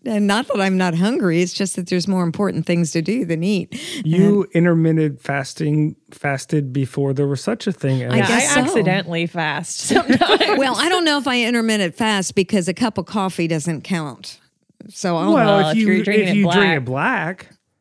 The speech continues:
Speaker 1: Oh,
Speaker 3: Which
Speaker 1: no,
Speaker 3: you
Speaker 1: I don't
Speaker 3: probably
Speaker 1: drink it
Speaker 3: don't.
Speaker 1: black.
Speaker 2: How,
Speaker 1: I
Speaker 2: how much of a purist are you? I remember talking with someone, uh, they were fasting and they were doing, um, a dry fast or something like that.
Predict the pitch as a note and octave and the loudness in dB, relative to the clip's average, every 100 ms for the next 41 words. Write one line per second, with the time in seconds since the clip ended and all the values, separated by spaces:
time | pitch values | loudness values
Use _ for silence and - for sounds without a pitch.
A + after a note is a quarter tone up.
0 | _ - F3+ D3+ C3 D3+ D#3+ - E3 F3+ | _ -4 -2 -2 -4 -8 -10 -12 -6 -2
1 | F#3 E3+ E3 D#3+ D#3+ D#3+ D#3+ C#3+ C#4+ F4 | 0 2 0 0 0 0 0 2 4 2
2 | - - - C4+ D4 A#3+ A#3+ F#3+ E3 A#2+ | 0 -8 -8 -4 -2 -2 -2 -2 -2 -4
3 | - C3+ C3+ A#2+ - G#2+ A#2+ A2+ A2 A2+ | -8 -4 -4 -4 -8 -8 -6 -4 -4 -4
4 | A2+ _ _ _ _ - - F#3+ B3 A#3+ | -6 _ _ _ _ -20 0 2 4 4
5 | A3+ G#3+ - F#3+ G3 F3+ E3+ - E3+ E3+ | 4 0 0 -4 -2 -2 -2 -2 -4 0
6 | E3+ - - - E3+ E3+ F3 F3+ F3+ E3+ | -2 -4 -16 -12 -2 0 2 2 2 2
7 | D3+ - C#3+ D3+ D#3 F#3+ F#3 F#3 F3+ E3 | -2 -6 -4 -2 -4 -2 0 0 -2 0
8 | E3 D#3+ E3 D#3+ D3+ E3 E3 E3 D#3+ D3+ | 2 2 4 2 2 2 4 2 2 0
9 | D3 C#3+ C#3 C3 B2+ B2 C3 _ _ _ | -2 0 0 0 0 -2 -6 _ _ _
10 | _ _ D3+ C3+ C#3 C#3 D#3+ - E3+ F3 | _ _ -6 -2 0 2 0 -2 -6 -6
11 | - F#3+ G3+ F#3 G3+ G3 F#3 - G3 G3+ | -6 -4 -2 -2 -2 -2 -2 0 -2 -2